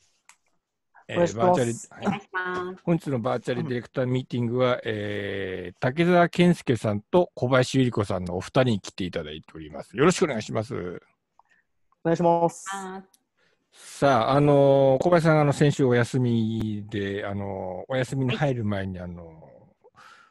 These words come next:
Speaker 2: 田中希実選手のことをこう、三千絶対出るわっていう予言されてて、まあ、予言通りに出たと。
Speaker 3: はい。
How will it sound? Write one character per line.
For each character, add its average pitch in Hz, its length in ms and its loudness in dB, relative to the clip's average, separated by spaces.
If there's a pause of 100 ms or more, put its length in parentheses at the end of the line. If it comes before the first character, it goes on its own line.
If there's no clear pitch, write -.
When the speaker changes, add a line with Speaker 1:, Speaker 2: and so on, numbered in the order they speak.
(300)
Speaker 2:
田 143 120 0
中 147 160 4
希 143 240 4
実 139 100 2
選 135 180 0
手 123 100 -4
の 107 40 -4
こ 104 120 -6
と 101 120 -6
を 95 60 -6
こ 98 180 -4
う、 92 60 -6
三 135 160 0
千 120 120 0
絶 156 200 2
対 208 120 4
出 202 140 4
る 190 140 8
わ 113 100 4
っ 98 60 -8
て - 160 -12
い 90 100 -6
う 101 40 -8
予 110 120 0
言 135 240 0
さ 127 140 0
れ 117 80 -6
て 113 100 -10
て、 92 380 -10
ま 120 80 -4
あ、 113 40 -2
予 120 180 4
言 196 260 6
通 208 200 6
り 135 120 2
に 95 100 -2
出 117 160 0
た 92 140 -10
と。 - 180 -20 (640)
Speaker 3:
は 208 100 -6
い。 160 160 -6